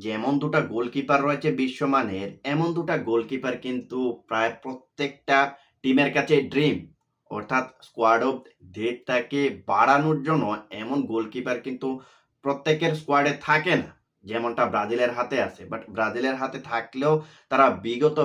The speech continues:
বেশ কয়েক বছর ধরে ওই গোলকিপিং পজিশনে ভুগতেছে, যেখানে আপনি দেখতে পারবেন যে ব্রাজিলের যে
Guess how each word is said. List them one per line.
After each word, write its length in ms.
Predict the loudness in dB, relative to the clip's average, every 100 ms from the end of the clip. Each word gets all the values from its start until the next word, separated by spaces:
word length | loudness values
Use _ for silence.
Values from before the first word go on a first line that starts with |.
| 4
বেশ 140 | 2 2 -4
কয়েক 240 | 0 2 2 -2
বছর 200 | -2 -2
ধরে 140 | 2 4
ওই 80 | 4 4
গোলকিপিং 440 | -2 -4 -8 -4 0
পজিশনে 400 | 2 2 0 0 2
ভুগতেছে, 500 | 0 0 0 0 -2 -18 _ _ _ _
যেখানে 300 | -6 -4 0 0
আপনি 120 | 0 -2
দেখতে 200 | -2 -2 -2
পারবেন 240 | -2 0 0
যে 60 | 2 0 -4 -12 0
ব্রাজিলের 380 | 2 4 2
যে 60 | 2